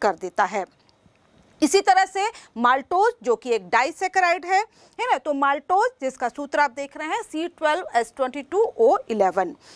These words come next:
है ना, ये भी, अ, शर्करा की तरह ही एक डाइसैकेराइड होता है,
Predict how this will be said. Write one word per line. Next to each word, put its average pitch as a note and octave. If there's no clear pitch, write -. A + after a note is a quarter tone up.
है A#4
ना, G4+
ये C#4
भी, G#4
अ, -
शर्करा D#4+
की F#4
तरह C#4
ही D4+
एक B3+
डाइसैकेराइड A3
होता G#3+
है, D#4